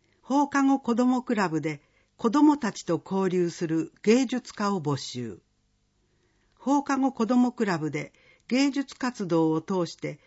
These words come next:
子どもたちと交流する芸術家を募集します。期間、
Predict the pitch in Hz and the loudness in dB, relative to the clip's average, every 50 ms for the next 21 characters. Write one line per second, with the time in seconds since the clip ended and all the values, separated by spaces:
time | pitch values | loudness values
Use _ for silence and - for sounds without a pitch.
0 | _ _ _ _ _ - 220 202 285 277 285 277 269 208 170 - - _ 180 160 | _ _ _ _ _ -4 0 2 4 4 4 4 2 -2 -4 -4 -6 _ -4 -4
1 | 151 - - 190 180 180 175 160 170 160 160 151 - 175 147 147 147 143 131 151 | -4 -2 -2 0 0 0 0 0 0 -2 -2 -2 -4 -4 -4 -4 -4 -4 -2 0
2 | 190 220 233 214 240 - - - - 208 196 190 180 143 143 139 135 - - 156 | 2 2 2 0 -4 -6 -6 -12 -8 -4 -4 -4 -2 -2 -2 -4 -4 -2 -4 -4
3 | 135 117 - - 131 113 113 113 - - - - _ _ _ _ _ _ _ _ | -4 -4 -6 -8 -8 -8 -8 -10 -16 -20 -20 -20 _ _ _ _ _ _ _ _
4 | _ _ _ _ _ _ _ _ _ _ - - - - 247 208 165 135 113 | _ _ _ _ _ _ _ _ _ _ -20 -14 -2 0 2 2 2 0 -2